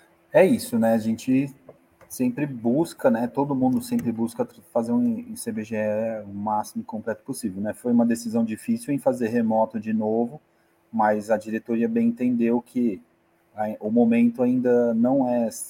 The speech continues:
favorável pra fazer um evento físico,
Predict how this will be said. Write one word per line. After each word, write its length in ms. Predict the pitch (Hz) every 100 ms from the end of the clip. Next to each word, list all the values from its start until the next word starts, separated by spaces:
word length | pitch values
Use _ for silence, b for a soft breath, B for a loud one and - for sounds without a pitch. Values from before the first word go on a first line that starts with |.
| - _
favorável 920 | - 123 127 120 113 147 147 117 107 101 _ _ -
pra 140 | 131
fazer 240 | 127 117 123
um 100 | 120
evento 760 | 110 117 113 - 117 110 101 - _ _ _ _ _ _ _ -
físico, 600 | - 151 160 123 113